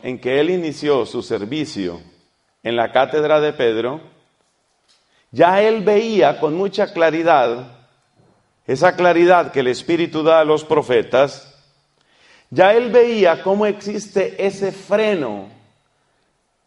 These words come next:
porque el miedo es esencialmente un freno, un freno que puede ser útil.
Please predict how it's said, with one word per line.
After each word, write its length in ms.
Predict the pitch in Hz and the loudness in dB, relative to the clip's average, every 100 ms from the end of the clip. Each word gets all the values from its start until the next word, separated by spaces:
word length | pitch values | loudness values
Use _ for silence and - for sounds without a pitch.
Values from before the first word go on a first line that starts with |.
| _ _ | _ _
porque 320 | 151 170 156 | -2 0 2
el 120 | 170 | 0
miedo 500 | 175 220 247 240 226 | 0 0 2 4 2
es 160 | 190 185 | 2 -2
esencialmente 920 | 208 175 165 - 190 202 208 202 196 | -4 -4 -6 0 2 2 -2 -4 -2
un 200 | 196 202 | -2 -4
freno, 680 | - - 220 220 165 104 90 85 - _ _ _ _ _ _ _ _ _ _ _ _ _ _ _ _ _ _ - | -8 -4 -2 -2 -2 -6 -12 -18 -20 _ _ _ _ _ _ _ _ _ _ _ _ _ _ _ _ _ _ -12
un 160 | 123 | -8
freno 420 | 127 139 160 214 | 0 0 2 0
que 120 | 208 156 | 0 0
puede 280 | 127 127 | 2 2
ser 200 | 127 143 | 2 2
útil. 500 | 190 220 117 104 87 | 2 0 -2 -4 -6